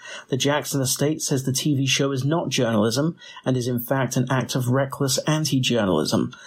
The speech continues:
lacking any balance, objectivity, or attempt at proper fact-checking. The estate is fighting for public arbitration over the issue.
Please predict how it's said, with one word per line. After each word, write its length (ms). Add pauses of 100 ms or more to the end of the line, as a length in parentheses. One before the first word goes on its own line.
(180)
lacking 440
any 220
balance, 680 (180)
objectivity, 960 (240)
or 160
attempt 420
at 140
proper 320
fact-checking. 840 (640)
The 120
estate 360
is 120
fighting 440
for 140
public 440 (100)
arbitration 840
over 220
the 160
issue. 440